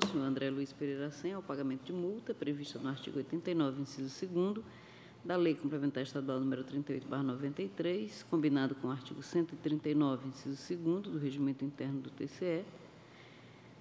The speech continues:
no valor equivalente a sete mil cento e quarenta reais, em razão da prática de nepotismo na nomeação da senhora Ascendina Pessoa Pereira Suzuki, tia do então prefeito, para o cargo de coordenadora do Centro do Idoso da Prefeitura Municipal de Epitaciolândia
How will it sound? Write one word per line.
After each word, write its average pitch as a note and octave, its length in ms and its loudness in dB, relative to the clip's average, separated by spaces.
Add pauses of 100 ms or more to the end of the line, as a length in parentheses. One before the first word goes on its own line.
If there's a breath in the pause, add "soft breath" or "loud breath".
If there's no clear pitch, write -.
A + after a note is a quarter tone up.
(200)
no E3+ 60 2
valor F3+ 220 6
equivalente C#3+ 920 2
a C#3+ 400 2
sete F#3+ 440 0
mil D#3+ 160 4
cento D#3 260 2
e - 40 -14
quarenta C#3+ 300 0
reais, E3+ 380 0
em F#3+ 100 0
razão E3 320 2
da D3 100 -2
prática D#3 500 -4
de C#3+ 100 -2
nepotismo F#3 800 0
na F3+ 140 2
nomeação D3+ 540 2
da D3 120 -2
senhora C3+ 280 -4
Ascendina C#3 520 2
Pessoa C3+ 400 -4
Pereira C3 320 -2
Suzuki, F3 640 -6
tia - 260 0
do D3+ 100 2
então C#3+ 240 2
prefeito, E3 520 -4
para - 140 -4
o C3 40 -2
cargo C#3 380 -2
de - 100 -8
coordenadora C#3 800 0 (580 loud breath)
do D#3 80 -8
Centro D#3 420 6
do C#3 120 0
Idoso C#3 340 2
da C#3+ 80 2
Prefeitura D3 460 0
Municipal C3+ 420 0
de B2+ 80 -2
Epitaciolândia F3 760 4